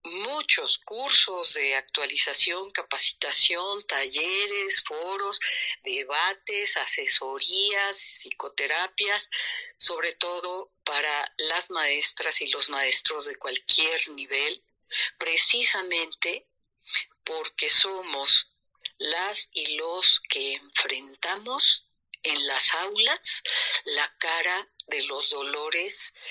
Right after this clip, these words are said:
y los errores sociales y las deficiencias en nuestro desarrollo como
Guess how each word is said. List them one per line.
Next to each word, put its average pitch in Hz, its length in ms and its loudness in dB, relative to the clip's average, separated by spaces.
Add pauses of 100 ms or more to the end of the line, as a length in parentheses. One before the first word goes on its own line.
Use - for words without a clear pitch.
y - 180 0
los - 240 6
errores 143 600 -2 (380)
sociales - 920 4 (580)
y 151 340 2 (640)
las 139 220 -2
deficiencias - 1300 4 (360)
en 143 220 -6
nuestro 143 420 2
desarrollo 139 800 2
como 156 720 -8